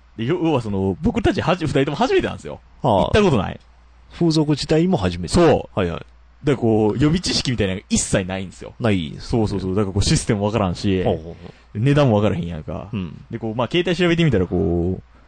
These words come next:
Speaker 1: まあ、やっぱ一人、まあ、ソープとかふ、ソープ、ヘルス、えー、何やったかな。
Speaker 2: うん。
Speaker 1: まあ、なんかあるんですよ。
Speaker 2: うんうん。
Speaker 1: ソープっつうのは、まあ、あの、本番行為があるんです。
Speaker 2: あ、あるんですか？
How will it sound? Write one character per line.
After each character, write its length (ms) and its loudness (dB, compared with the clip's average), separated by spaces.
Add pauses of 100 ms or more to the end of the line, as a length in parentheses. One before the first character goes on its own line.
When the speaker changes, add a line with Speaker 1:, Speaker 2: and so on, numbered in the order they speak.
(160)
Speaker 1:
ま 80 4
あ、 20 6
や 40 4
っ 20 2
ぱ 80 -2
一 220 2
人、 420 2 (840)
ま 80 0
あ、 40 2
ソ 240 4
ー 20 0
プ 180 -2
と 120 -2
か 100 -2
ふ、 240 -2 (320)
ソ 260 2
ー 40 0
プ、 520 2
ヘ 120 0
ル 100 0
ス、 400 -6 (1400)
え 680 -6
ー、 40 -20 (220)
何 60 -16
や 40 -14
っ 20 -20
た 80 -12
か 100 -18
な。 120 -20 (720)
Speaker 2:
う 40 -12
ん。 80 -14 (100)
Speaker 1:
ま 120 2
あ、 40 2
な 80 2
ん 40 -2
か 80 -2
あ 200 -2
る 60 -6
ん 40 -12
で 60 -18
す 40 -12
よ。 120 -14 (100)
Speaker 2:
う 40 -4
ん 20 -4
う 40 -4
ん。 220 -14
Speaker 1:
ソ 200 2
ー 40 0
プ 100 -2
っ 20 -14
つ 140 -6
う 20 2
の 80 4
は、 100 4
ま 360 2 (140)
あ、 60 -2
あ 80 -4
の、 340 -6 (420)
本 220 0
番 180 2
行 140 2
為 60 0
が 60 -6
あ 20 -4
る 80 -8
ん 20 -12
で 60 -16
す。 180 -20
Speaker 2:
あ、 180 0
あ 40 2
る 80 0
ん 160 -4
で 60 -14
す 120 -12
か？ 60 -20